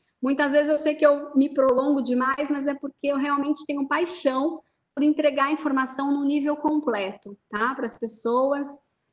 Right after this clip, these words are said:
Então é isso, a minha gratidão e estou à disposição aí pra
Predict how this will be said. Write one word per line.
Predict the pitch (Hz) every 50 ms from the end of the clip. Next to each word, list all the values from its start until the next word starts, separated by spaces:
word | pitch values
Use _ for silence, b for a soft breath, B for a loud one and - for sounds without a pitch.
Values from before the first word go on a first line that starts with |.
| _ _ -
Então | 233 240 247 262 262 277
é | 285 277 247
isso, | 226 214 - - 233
a |
minha | 240 247 262 254
gratidão | 262 262 254 254 254 - - 220 208 214 233 247 262 277 285 294 285 285
e | 277 294
estou | 285 - - 269 262 262
à |
disposição | 262 - - - 269 262 277 277 - - 240 233 240 240
aí | 240 233 226 233 233 - -
pra | 247 240 247 254